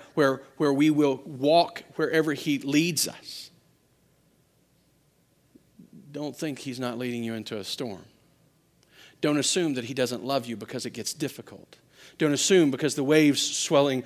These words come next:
around you, leading you to a place where you think it's the end, where you might be at despair.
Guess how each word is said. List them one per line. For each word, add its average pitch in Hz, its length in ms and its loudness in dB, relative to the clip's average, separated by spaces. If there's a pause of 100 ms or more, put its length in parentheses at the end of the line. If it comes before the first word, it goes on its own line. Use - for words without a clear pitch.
(220)
around 143 420 4
you, 127 100 2
leading 156 320 6
you 139 120 0
to 160 180 2
a 123 60 0
place 151 360 0
where 143 120 -4
you 131 100 -4
think - 460 -8 (340)
it's - 220 -6
the 143 200 4
end, 135 240 4
where 135 100 -4
you 131 100 -2
might 131 260 -2
be 156 160 6
at 139 160 4
despair. 135 600 -4